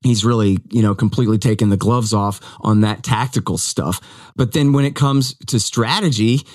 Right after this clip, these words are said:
it might be a good idea to consult his generals, but their job is carrying out the orders of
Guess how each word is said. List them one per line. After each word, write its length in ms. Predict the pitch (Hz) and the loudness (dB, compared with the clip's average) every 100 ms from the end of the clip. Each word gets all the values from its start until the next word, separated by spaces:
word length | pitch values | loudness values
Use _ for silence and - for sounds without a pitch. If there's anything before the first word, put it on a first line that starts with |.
| - _ _ _ - | -20 _ _ _ -4
it 240 | 131 - | -4 -2
might 460 | 127 107 107 160 175 | 2 4 2 0 0
be 100 | 131 | 0
a 60 | |
good 220 | 123 135 117 | 2 2 0
idea 480 | 104 95 151 233 | 0 2 2 0
to 160 | 180 135 | 0 0
consult 600 | 135 113 - 117 107 104 | 2 0 0 -2 -2 0
his 240 | 127 107 | 0 0
generals, 680 | 98 - 107 98 98 117 147 - - | -2 0 2 2 2 0 -4 -8 -4
but 260 | 135 120 - - _ | -2 -2 -8 -18 _
their 180 | 170 240 | -2 0
job 320 | 208 175 165 | 0 0 0
is 160 | 156 123 | 0 0
carrying 460 | - 147 185 160 123 | -2 -2 0 0 2
out 240 | 147 151 | 0 0
the 160 | 131 120 | 0 2
orders 600 | 127 151 110 104 107 - | 2 2 2 0 -2 -4
of 380 | 123 110 107 | -2 0 0